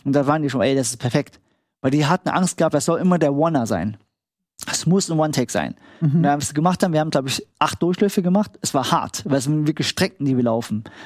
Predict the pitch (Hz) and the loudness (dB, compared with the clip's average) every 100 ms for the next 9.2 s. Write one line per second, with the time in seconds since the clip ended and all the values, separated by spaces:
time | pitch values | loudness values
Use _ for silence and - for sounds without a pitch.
0 | - 123 120 113 127 160 147 147 175 151 | -4 -2 0 0 -2 0 2 2 0 0
1 | 143 156 165 151 147 151 - 135 - - | 2 2 2 0 0 0 -2 -4 -2 -2
2 | 143 - - 127 151 135 120 - - - | -2 -4 -8 -4 0 0 -2 -4 -12 -18
3 | - 139 143 147 147 143 127 175 147 143 | -6 0 2 2 0 -2 0 0 2 0
4 | - 143 135 139 139 131 131 147 143 127 | 0 0 0 -2 0 0 0 0 0 0
5 | 113 110 104 120 - _ - - - - | 0 -2 -4 -8 -12 _ -16 -14 -14 -6
6 | 147 143 147 139 139 135 131 131 139 127 | 0 2 2 2 2 2 2 2 2 0
7 | - _ 156 180 185 - 170 165 135 131 | -2 _ 0 2 2 0 0 0 0 0
8 | 113 139 - 160 - 151 135 147 131 147 | 0 0 -2 -4 0 -2 0 0 0 0
9 | 127 143 | 0 -2